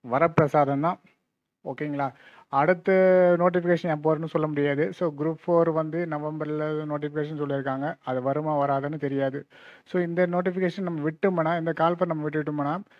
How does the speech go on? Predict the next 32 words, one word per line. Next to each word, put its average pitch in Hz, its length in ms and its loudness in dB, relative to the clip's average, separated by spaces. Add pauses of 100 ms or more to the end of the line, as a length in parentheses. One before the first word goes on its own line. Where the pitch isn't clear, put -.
(180)
அதுக்கப்புறம் 151 480 2
அடுத்த 147 240 2
வருஷம் 147 320 0
தான் 170 120 2
நம்ம 147 200 0
வந்து 139 180 0 (640)
காத்துனுக்கணும். 135 600 -2 (440)
ஓகேங்களா? 139 440 -2 (380)
So, 156 260 -2
இதே 160 220 0
வந்து 165 240 -2
நம்ம, 160 260 -2
அ, 180 340 -6 (500)
பயன்படுத்திக்கலாம். 143 640 -4 (460)
So, 170 200 -2
உங்களுக்கான 190 760 2
பி 175 160 2
டி 175 100 4
எஃப் 170 260 2
நோட்ஸ் 151 340 -2
வந்து 151 180 -4
என்கிட்ட 143 400 -2
இருக்கு. 143 360 -2 (480)
நீங்க 160 280 -4
வந்து 170 240 2 (800)
WhatsApp 160 400 0
பண்ணீங்கன்னா, 147 480 -2
நான் 170 160 -2
உங்களுக்கு 147 420 -4
சென்ட் 151 120 -6
பண்றேன். 139 300 -2 (1080)
ஓகேங்களா? 147 380 -2